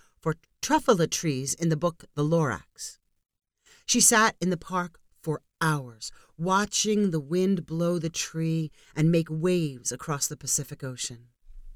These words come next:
Brittany's thoughts returned to her own house and Denise's idea of finding a lost book in the walls.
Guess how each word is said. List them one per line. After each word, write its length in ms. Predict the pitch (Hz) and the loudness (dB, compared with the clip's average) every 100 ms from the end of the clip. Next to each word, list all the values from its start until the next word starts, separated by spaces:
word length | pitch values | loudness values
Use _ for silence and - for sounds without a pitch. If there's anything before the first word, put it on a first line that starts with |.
| - - - - - - - - - - - - _ _ | -18 -20 -20 -20 -20 -20 -20 -20 -8 -4 -4 -6 _ _
Brittany's 460 | 277 302 339 311 - | 0 4 4 4 2
thoughts 400 | 226 190 165 - | 2 -2 -2 -4
returned 500 | 180 - 185 175 165 | -6 -2 -2 -2 -2
to 160 | - 180 | -4 0
her 260 | 180 - | 0 0
own 200 | 180 175 | 0 0
house 480 | 143 117 - - - _ _ _ - | -2 -8 -16 -14 -16 _ _ _ -4
and 180 | 185 180 | 0 2
Denise's 560 | 190 208 233 254 339 262 | 2 2 2 2 0 0
idea 480 | 196 180 190 147 - | 0 0 0 0 -2
of 180 | 147 - | -8 -4
finding 540 | 190 185 202 220 233 - | 0 2 2 2 0 -2
a 80 | 143 | -4
lost 640 | 143 151 165 208 - - 123 - | -4 -4 -2 -2 -4 -6 -10 -6
book 320 | 160 - - - | -6 -6 -12 -10
in 100 | 127 | -8
the 80 | |
walls. 640 | 123 143 135 104 - - | -6 -6 -6 -10 -18 -20